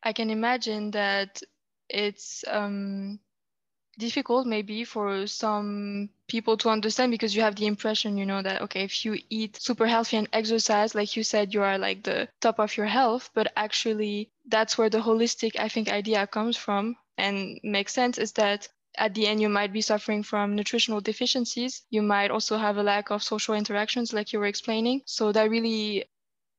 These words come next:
explains or shows how health is more than just food and exercising, and that, uh, it's a general image also. But how, what would you say to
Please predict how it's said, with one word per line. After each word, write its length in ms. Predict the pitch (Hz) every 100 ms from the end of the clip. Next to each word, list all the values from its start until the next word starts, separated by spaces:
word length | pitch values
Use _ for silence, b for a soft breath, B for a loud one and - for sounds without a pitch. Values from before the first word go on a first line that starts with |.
| _ _
explains 500 | 233 - 240 233 233
or 220 | - 220
shows 440 | 220 - 220 226 -
how 600 | - 220 214 208 202 -
health 420 | 220 226 220 220 -
is 180 | 220
more 220 | 220 208 208
than 200 | 208 202
just 440 | 196 196 - -
food 520 | - - 233 220 220 -
and 160 | 214 202
exercising, 640 | 208 214 - 208 208 202
and 100 | 202
that, 220 | 202 196 - -
uh, 80 | - - _ -
it's 340 | 214 - - - _ -
a 80 | 220
general 720 | 233 226 220 208 202 196 196 -
image 400 | 214 202 196 -
also. 500 | 208 208 214 202 226
But 520 | 214 214 202 196 196 - - - -
how, 720 | - - 226 240 262 254 - - _ _ _
what 240 | 220 233
would 120 | 262 220
you 120 | 226
say 460 | - 220 226 311 302 -
to 580 | 226 214 202 196 202